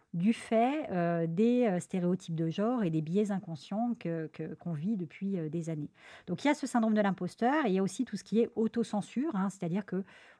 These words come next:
on ne va pas faire certaines choses, on ne va pas oser, euh, dire, euh, dire certaines choses. Et cette autocensure, elle est très, très présente chez les femmes. Il y a certains hommes aussi qui sont dans l'autocensure, mais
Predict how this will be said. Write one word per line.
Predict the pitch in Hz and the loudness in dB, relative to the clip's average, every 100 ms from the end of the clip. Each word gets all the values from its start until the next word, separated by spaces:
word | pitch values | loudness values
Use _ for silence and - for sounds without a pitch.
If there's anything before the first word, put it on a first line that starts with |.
| - | -2
on | 190 | 2
ne | 185 | 2
va | 202 | 2
pas | - 165 214 233 | 2 2 2 0
faire | 185 | -2
certaines | - 170 170 | -4 -4 -4
choses, | 143 202 220 | -4 -6 -4
on | |
ne | 165 | -2
va | 160 | -2
pas | 165 - | -4 -2
oser, | 233 208 208 214 170 | 0 2 2 0 -2
euh, | |
dire, | 156 175 156 | -4 -4 -4
euh, | 151 175 | -6 -6
dire | 190 175 170 | -8 -6 -6
certaines | 175 165 156 | -4 -4 -6
choses. | - 190 233 269 190 - - - | -6 -2 0 0 -4 -8 -18 -10
Et | 180 | -4
cette | 185 208 | -2 -2
autocensure, | 220 220 180 - 226 | -2 -4 -4 -4 -2
elle | 190 | -2
est | - | -2
très, | 208 | -6
très | - 190 | -4 -6
présente | 175 165 190 | -4 -2 -2
chez | - | -2
les | 160 | -4
femmes. | - 220 302 208 175 | -2 -2 0 0 -2
Il | 170 160 | -6 -4
y | |
a | 175 | -4
certains | - 165 156 | -4 -4 -2
hommes | 185 170 | -2 -4
aussi | - 180 | -6 -10
qui | - | -10
sont | 165 | -8
dans | 156 | -6
l'autocensure, | 156 165 - 170 - 285 | -6 -8 -12 -12 -6 -2
mais | 196 | -2